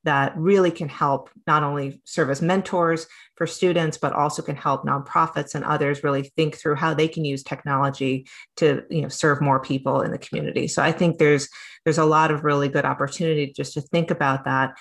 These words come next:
and, and how you could get engaged. For us, we actually have set a goal now as part of our twenty thirty goals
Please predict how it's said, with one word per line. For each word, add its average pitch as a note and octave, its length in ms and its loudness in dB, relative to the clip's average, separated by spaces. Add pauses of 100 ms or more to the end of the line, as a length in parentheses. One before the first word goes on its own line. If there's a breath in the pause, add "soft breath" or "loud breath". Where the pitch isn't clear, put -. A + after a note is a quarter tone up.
(400 loud breath)
and, D3 220 -2
and C#3+ 140 -2
how D3+ 180 0
you C#3 160 2
could - 160 -6
get C3+ 160 0
engaged. C3+ 560 -2 (240 loud breath)
For - 140 0
us, D#3 300 0
we C#3+ 380 -2 (280)
actually D3+ 320 -2
have D#3 120 -6
set D3 180 0
a C#3+ 40 0
goal C#3+ 280 4
now C#3 200 4
as D3+ 80 -2
part C#3 180 -6
of C3 40 -2
our C3+ 80 0
twenty C3+ 300 -6
thirty C#3 300 -2
goals C3+ 440 0